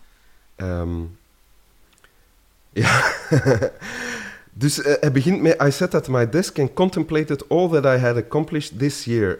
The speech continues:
I had won the hot dog eating contest on Rhode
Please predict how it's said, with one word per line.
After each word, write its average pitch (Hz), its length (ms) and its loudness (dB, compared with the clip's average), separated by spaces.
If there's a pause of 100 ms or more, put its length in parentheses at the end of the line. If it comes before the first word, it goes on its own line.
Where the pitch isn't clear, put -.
(160)
I 110 80 0
had 107 200 0
won 151 360 0 (460)
the 101 80 -6
hot 120 360 -2
dog 123 240 2 (140)
eating 143 400 -4
contest 123 500 -4
on 104 340 -2
Rhode 113 380 2